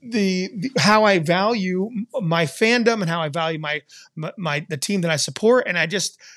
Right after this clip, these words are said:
you know, for my money, like, Franklin has been a very good coach. Um, he has been a very good mentor and, and leader for, for Penn State, uh, football players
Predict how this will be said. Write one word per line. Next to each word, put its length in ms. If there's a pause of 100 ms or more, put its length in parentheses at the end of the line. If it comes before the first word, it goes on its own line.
(120)
you 80
know, 320 (100)
for 220
my 260
money, 460 (360)
like, 320 (300)
Franklin 580
has 240
been 220
a 280
very 500
good 320
coach. 680 (260)
Um, 580
he 240
has 160
been 460 (320)
a 120
very 340
good 300
mentor 680
and, 360 (100)
and 240
leader 440
for, 380
for 480
Penn 200
State, 500
uh, 360
football 280
players 520